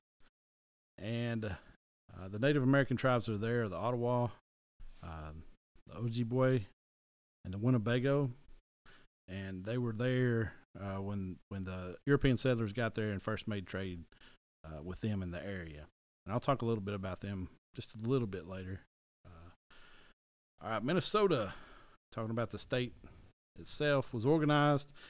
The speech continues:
as a territory in eighteen forty-nine. Saint Cloud opened to settlers in eighteen fifty-one.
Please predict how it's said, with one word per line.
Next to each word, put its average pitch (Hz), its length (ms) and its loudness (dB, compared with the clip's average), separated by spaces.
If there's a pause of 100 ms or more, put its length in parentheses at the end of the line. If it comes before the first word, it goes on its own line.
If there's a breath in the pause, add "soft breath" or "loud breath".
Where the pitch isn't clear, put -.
(160 loud breath)
as 95 60 -4
a 101 40 -2
territory 131 580 4
in 98 100 0
eighteen 139 420 4
forty-nine. 139 760 0 (1120 soft breath)
Saint 139 300 -4
Cloud 131 460 0
opened 131 400 2 (260 loud breath)
to - 80 -6
settlers 113 460 0
in 98 80 -6
eighteen 117 360 -2
fifty-one. 98 720 -6